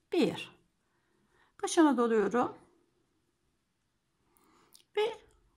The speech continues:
üç defa giriyorum. Zincir çektiğim yere bir, iki, üç. Trabzanlarımın arasına birer defa bir. Başını doluyorum. Başını doluyorum. Ve kenara iki defa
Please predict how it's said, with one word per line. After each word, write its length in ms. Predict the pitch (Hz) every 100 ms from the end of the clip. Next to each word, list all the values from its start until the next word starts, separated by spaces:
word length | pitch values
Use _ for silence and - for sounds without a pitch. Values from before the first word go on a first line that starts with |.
| _
üç 240 | 392 - -
defa 300 | 214 196 190
giriyorum. 640 | 190 180 170 170 254 392
Zincir 320 | 254 247 220
çektiğim 480 | 214 190 - 294 -
yere 260 | 165 240
bir, 340 | 302 226 - - - _ _ _ _ _ _ _ _ _ _ _ -
iki, 580 | 302 - 262 294 381 - - _ _ _ _ _ _ _ _ _
üç. 480 | 269 170 - - - _ _ - - _
Trabzanlarımın 720 | 403 403 302 262 214 190 185
arasına 640 | 202 185 156 - 220 277 - - -
birer 340 | 294 220 180
defa 360 | 175 175 196 -
bir. 400 | 311 208 - - -
Başını 300 | 240 - 101
doluyorum. 440 | - 85 95 - - - _ _ _ _ _ _ _ _ -
Başını 360 | - 208 190
doluyorum. 680 | - - - 214 247 320 - - -
Ve 120 | 392
kenara 520 | - 220 196 233 - -
iki 280 | - - 208
defa 460 | 180 - 214 294